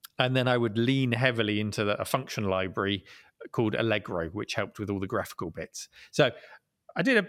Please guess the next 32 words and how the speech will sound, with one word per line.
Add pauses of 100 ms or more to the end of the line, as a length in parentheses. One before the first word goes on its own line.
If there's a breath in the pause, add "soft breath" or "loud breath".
(120)
you
know,
Pascal,
I
did
C,
I
did
Blitz
Basic
later,
I
did
all
of
these
things,
but
I
never
ever
got
down
to
that (500)
bare
metal
kind
of
assembly
language
coding.